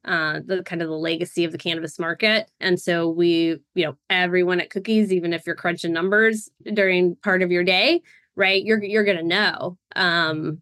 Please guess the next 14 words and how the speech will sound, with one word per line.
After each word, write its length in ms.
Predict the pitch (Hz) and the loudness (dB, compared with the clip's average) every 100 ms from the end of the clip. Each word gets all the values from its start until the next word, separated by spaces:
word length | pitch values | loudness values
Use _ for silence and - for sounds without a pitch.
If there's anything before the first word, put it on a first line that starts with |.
| - | -6
what's 260 | 185 160 - | -2 -2 -4
coming 500 | - 165 165 165 160 | -4 -2 0 0 0
and 160 | 156 | -4
kind 160 | 156 165 | -2 -4
of 80 | 156 | -2
understand 840 | 156 156 147 - 156 151 151 156 - _ - | -4 -4 -8 -4 -2 -2 -4 -8 -14 _ -6
the 100 | 175 | -2
importance 580 | 170 - 185 139 175 - | -2 -2 -2 -2 -4 -4
of 120 | 156 143 | -6 -4
every 260 | 156 165 | -4 -4
step 340 | 160 - 151 - | -8 -6 -6 -6
in 120 | 156 | -10
that 220 | 151 - | -10 -10
process. 800 | - 135 - - 113 - - - | -10 -10 -8 -6 -6 -8 -14 -18